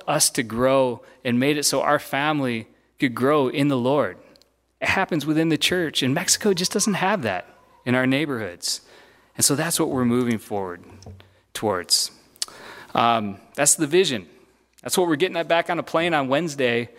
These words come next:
and heading back to Tijuana for, for that vision, to see that come to pass.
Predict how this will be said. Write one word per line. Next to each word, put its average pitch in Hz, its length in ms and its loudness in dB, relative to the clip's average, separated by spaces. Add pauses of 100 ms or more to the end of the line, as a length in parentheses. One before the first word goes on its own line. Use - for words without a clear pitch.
(260)
and 117 120 0
heading 143 220 2
back 139 240 2
to - 60 -8
Tijuana 135 520 -4
for, 92 320 -6
for 110 320 -6
that 147 300 -6
vision, 120 340 0
to 104 100 -10
see 120 220 2
that 117 220 -2
come 110 160 -4
to 104 60 -8
pass. 104 600 -4